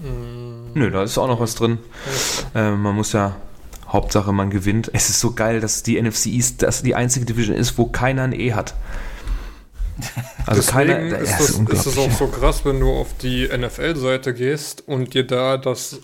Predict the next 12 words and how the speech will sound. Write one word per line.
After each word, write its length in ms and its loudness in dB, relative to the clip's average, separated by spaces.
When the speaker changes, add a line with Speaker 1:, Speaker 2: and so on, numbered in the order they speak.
Speaker 1:
anguckst, 540 0
dass 200 0
dieses 320 -2
Jahr 160 2
irgendwie 360 -2
nicht, 300 -2
ähm, 420 -4
so 180 -4
richtig 420 -2
in 140 0
der 180 0
Hand 360 0